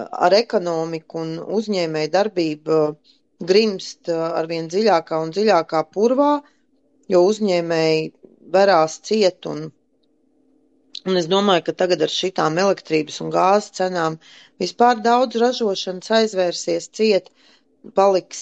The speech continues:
eh, vispār bezdarbnieku daudz, un, un kas tad maksās tos nodokļus? Man ir jautājums, no kurienes mēs maksāsim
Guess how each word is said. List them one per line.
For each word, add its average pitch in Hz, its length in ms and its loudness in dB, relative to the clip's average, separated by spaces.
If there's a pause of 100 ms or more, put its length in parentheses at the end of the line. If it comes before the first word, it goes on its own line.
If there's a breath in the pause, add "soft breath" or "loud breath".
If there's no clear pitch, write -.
eh, 170 220 -2 (320)
vispār 175 560 -2 (260)
bezdarbnieku 175 840 0
daudz, 185 520 2
un, 165 160 -6 (500 soft breath)
un 180 180 -4
kas 214 220 0
tad 165 140 -16
maksās 185 440 -2
tos 156 240 -8
nodokļus? 165 760 -2
Man 160 140 -6
ir 160 120 -2
jautājums, 165 680 0
no 165 140 -4
kurienes 185 400 0
mēs 160 240 -6
maksāsim 165 720 -6